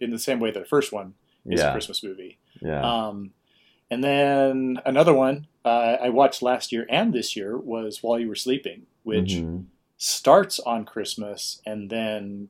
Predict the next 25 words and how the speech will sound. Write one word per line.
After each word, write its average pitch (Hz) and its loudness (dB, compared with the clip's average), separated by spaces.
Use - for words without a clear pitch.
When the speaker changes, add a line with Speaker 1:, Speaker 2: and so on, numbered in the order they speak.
Speaker 1:
the 101 -8
story 107 -4
takes - -12
place - -10
over 113 -4
the 98 -10
course - -6
of - -16
the - -8
holidays 107 -2
and 95 -18
finishes 113 -6
on, 92 -14
is - -20
it - -16
New 101 -14
Year's 123 -2
Eve 120 -4
or - -10
New 101 -8
Year's 117 -6
Day, 110 -6
something 117 -12
like 117 -8
that? 117 -4